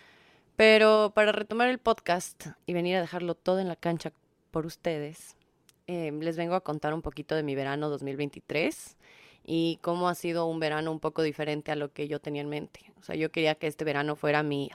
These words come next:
hot girl summer y, y que tenga esta energía de como tenerlo todo bajo control y estar viviendo mi vida más alineada y mi versión más auténtica.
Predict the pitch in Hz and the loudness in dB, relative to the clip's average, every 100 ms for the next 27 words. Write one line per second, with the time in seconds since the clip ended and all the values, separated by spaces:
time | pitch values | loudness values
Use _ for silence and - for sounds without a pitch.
0 | - 156 - 151 147 - 139 156 302 _ | -6 -6 -2 0 0 -2 -4 -2 -4 _
1 | _ - - - - - - _ - 175 | _ -20 -20 -20 -20 -20 -20 _ -2 0
2 | 165 160 175 - 175 180 190 165 147 - | 0 -2 -4 -2 -2 -2 -2 -2 -2 -2
3 | 156 156 147 147 - - 151 151 156 151 | 0 0 0 -4 -4 -2 0 0 0 -2
4 | 147 147 - - 175 185 - 269 262 226 | -2 -2 -4 -8 -6 -4 4 6 8 10
5 | 185 170 165 160 160 170 160 156 160 151 | 10 8 2 -2 -2 0 -2 -2 -4 -6
6 | 147 143 143 143 156 202 233 285 311 254 | -8 -10 -12 -10 -8 -6 0 2 4 4
7 | 190 170 160 160 156 151 151 147 147 180 | 2 2 0 -2 -4 -6 -10 -10 -8 -8
8 | 196 - 294 247 226 170 - 147 | -4 4 4 4 -2 -4 0 -2